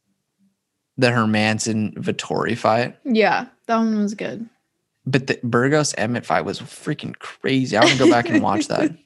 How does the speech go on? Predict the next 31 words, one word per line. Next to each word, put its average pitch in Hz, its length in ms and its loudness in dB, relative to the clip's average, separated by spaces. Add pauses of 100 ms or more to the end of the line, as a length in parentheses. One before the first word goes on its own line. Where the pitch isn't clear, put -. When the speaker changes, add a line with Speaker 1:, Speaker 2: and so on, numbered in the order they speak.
(140)
Speaker 1:
But 139 140 2
that, 139 200 4
I'm 135 160 6
gonna 143 160 2
leave 120 200 2
that, 110 180 2
I'll 113 100 2
leave 120 160 2
it 104 100 0
at 90 120 -2
that. - 180 2
Speaker 2:
Yeah. 214 220 6
Speaker 1:
And 151 100 2
the, 139 80 -2 (260)
also 147 280 2
the 143 100 2
Jacasey 160 540 -2
Faz-, 117 340 -4
Fiziev, 127 460 0
it's 139 160 -2
not 147 180 4
quite 123 240 4
on 123 120 2
that 110 140 0
level 117 280 2
of 107 100 -6
crazy 120 300 0
fight 120 240 2
because 120 280 0
it 120 60 0
was, 117 340 -2